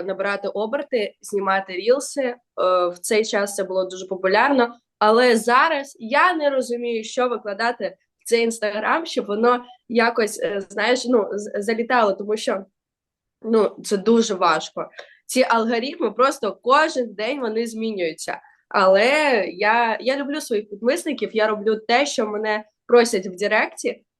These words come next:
оці якісь мої б'юті-рутину,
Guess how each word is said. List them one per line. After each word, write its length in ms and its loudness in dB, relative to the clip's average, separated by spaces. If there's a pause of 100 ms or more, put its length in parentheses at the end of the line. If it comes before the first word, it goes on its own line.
оці 480 4
якісь 640 0
мої 500 0 (1000)
б'юті-рутину, 1700 2